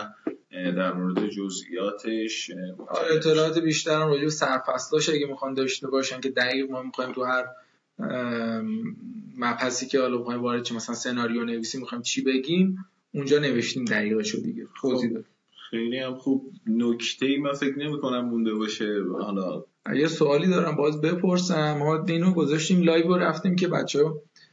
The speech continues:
Speaker 2: اه، بپرسن. اون تا الان
Speaker 1: سوالی
Speaker 2: دارم.
Speaker 1: پرسیده نشده، چون فکر می‌کنم اکثر سوالا رو
Speaker 2: آره.
Speaker 1: جواب دادیم. اون اصلی‌ها رو هم جواب دادیم. حالا چه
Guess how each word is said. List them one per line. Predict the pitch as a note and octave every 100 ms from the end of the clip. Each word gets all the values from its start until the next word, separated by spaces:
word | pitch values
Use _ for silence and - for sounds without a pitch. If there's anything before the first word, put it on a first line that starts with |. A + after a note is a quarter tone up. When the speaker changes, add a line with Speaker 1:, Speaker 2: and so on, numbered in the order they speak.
| _ _ _ -
Speaker 2:
اه، | C3 B2 B2
بپرسن. | B2 C3+ D3+ B2 A#2 A#2+
اون | A#2+ B2
تا | C#3+ C#3
الان | C3 C3 D3+ -
Speaker 1:
سوالی | - C#3 D#3+
Speaker 2:
دارم. | F3+
Speaker 1:
پرسیده | F#3 E3 - E3+
نشده، | F#3 F3+ E3+ D3
چون | D#3 D#3
فکر | E3+
می‌کنم | E3+ F3+ E3+ E3 C#3+
اکثر | C#3 - D#3
سوالا | E3 D#3+ C3+ C3
رو | C#3+
Speaker 2:
آره. | E3
Speaker 1:
جواب | F3 C#3+ C3+ C3+ -
دادیم. | F#2+ F#2+ F#2 G#2
اون | A2 A2
اصلی‌ها | G#2+ - - A2 A2+ C3
رو | C#3+
هم | C3+
جواب | A#2+ A#2 C3 C#3
دادیم. | D3+ C#3+ D3+ D3+ C#3
حالا | A#2+ A#2 A2+
چه | - A#2 A2